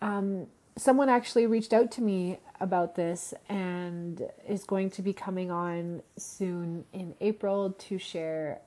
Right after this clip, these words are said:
a story of miscarriage, um, a story of loss, of a pregnancy, and it's going to be a very beautiful, deep story. And compared to El-, Elisa's story, where she shares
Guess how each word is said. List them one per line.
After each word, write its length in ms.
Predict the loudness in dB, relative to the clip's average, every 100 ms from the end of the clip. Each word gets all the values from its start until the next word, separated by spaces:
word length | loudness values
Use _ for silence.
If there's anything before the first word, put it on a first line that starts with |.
| -14
a 60 |
story 360 | -14 -4 -2 -2
of 160 | -4 -2
miscarriage, 920 | -2 -4 -4 -2 0 0 -4 -8 -12 -12
um, 360 | -10 -10 -14 -16 -12
a 140 | -12
story 280 | -8 -6 -6
of 100 | -4
loss, 640 | 0 2 2 -2 -10 -16 -18 -20 _ _ _ _ _ _ _ _ _ _ _
of 320 | -2 0 0 -4
a 60 |
pregnancy, 1000 | -4 0 2 2 0 0 2 6 6 4 2
and 420 | -2 0 0 -2 -2
it's 180 | -4
going 280 | 2 4 4
to 100 | 2
be 100 | 0
a 40 | 2
very 240 | 4 4
beautiful, 840 | 6 4 2 4 6 6 6 2 -2 -14 -20 _ _ -20 _ -6
deep 220 | 0 -2 -2
story. 640 | -2 0 2 2 0 -4 -12 -20 -20 _
And 440 | -4 -2 -2 -4 -4
compared 600 | -4 2 4 4 2 -4
to 580 | 0 4 6 8 6 2 -8 -20 _ 6
El-, 260 | 8 8 4
Elisa's 500 | 6 6 8 6 4
story, 440 | 4 8 8 8
where 200 | 8 4
she 220 | 2 -4 -6
shares 680 | -2 -2 0 -2 -4 -10